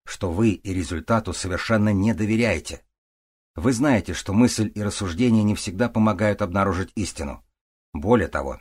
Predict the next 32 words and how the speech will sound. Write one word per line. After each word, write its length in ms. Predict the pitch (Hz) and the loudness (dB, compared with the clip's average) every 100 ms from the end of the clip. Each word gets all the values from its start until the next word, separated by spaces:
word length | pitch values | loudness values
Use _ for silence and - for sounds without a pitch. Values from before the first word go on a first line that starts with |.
| _ | _
иногда 440 | 80 82 80 85 | -6 -4 -2 -2
у 40 | 82 | 0
вас 200 | 85 - | -2 -2
возникает 540 | 85 80 80 92 87 | -6 -6 -4 -2 -2
совершенно 480 | - 82 - 90 95 | -4 -6 -4 -2 -2
обратное 420 | 90 110 117 85 | 0 0 0 -6
впечатление. 720 | - - 95 90 82 76 71 - _ _ _ | -6 -8 -8 -6 -6 -6 -8 -14 _ _ _
В 140 | 78 95 | -4 0
некоторых 420 | 107 95 87 80 | 2 0 -4 -4
случаях 460 | - 123 107 87 | 0 0 0 -4
рациональность 800 | 98 95 104 95 113 113 113 - _ | -4 -4 -2 0 4 4 2 -4 _
отдаляет 640 | - 104 98 117 90 82 - | -8 -4 0 0 0 -2 -2
нас 240 | 82 - | -6 -6
от 200 | - 82 | -10 -8
истины. 380 | 87 - 76 67 - _ _ _ _ _ | -8 -6 -8 -8 -14 _ _ _ _ _
Это 200 | 90 87 | -6 -2
не 100 | 95 | -2
какая-то 400 | 98 95 135 131 | -2 0 0 0
мелкая 320 | 87 80 76 80 | 0 -2 -4 -4
проблема, 480 | 87 82 90 87 - _ | -4 -2 -2 -2 -6 _
это 400 | 87 95 110 98 | -2 0 2 0
огромная 640 | - 107 92 110 131 107 78 | 0 -2 2 6 8 6 4
проблема. 540 | 78 76 76 71 67 _ _ _ _ _ - | 0 -2 -2 -4 -8 _ _ _ _ _ -4
В 80 | |
английском 460 | 90 92 127 - 107 | -2 2 0 0 2
языке 360 | 104 104 113 135 | 2 0 -2 -4
такие 320 | 98 - 98 | -4 -4 0
вещи 280 | 117 113 104 | 0 0 0
называются 800 | 101 85 101 117 110 117 107 - | 0 0 0 0 0 0 -2 -4
«слоном 520 | - 117 117 120 127 | -6 2 4 6 4
в 120 | - | 0
комнате». 540 | - 123 80 73 76 | 2 2 2 -4 -10